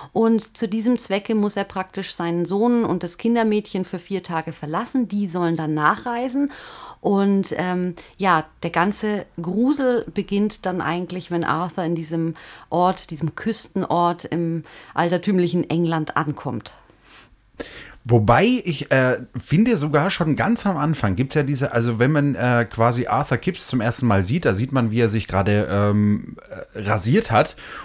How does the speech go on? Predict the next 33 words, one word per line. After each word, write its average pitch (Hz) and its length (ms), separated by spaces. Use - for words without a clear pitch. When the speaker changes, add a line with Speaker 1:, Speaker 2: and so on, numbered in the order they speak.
Speaker 2:
und 147 180
er 127 200
eine 131 180
Rasier-, 120 560
äh, 113 140
so 107 120
diese 101 460
alten 117 240
Rasiermesser, 98 600
ne, 143 240
die 117 60
sie 98 160
früher 104 300
Speaker 1:
Mhm. - 40
Speaker 2:
verwendet 95 380
haben, 120 240
so, 117 180
sich 139 240
so 131 140
an, 117 280
an 110 180
die 107 100
Kehle 139 320
hält. 78 340
Und 113 140
er 110 120
sieht 127 220
ein 160 60
bisschen 147 320
betrübt 165 400
aus 135 340
und, 123 320
äh, - 40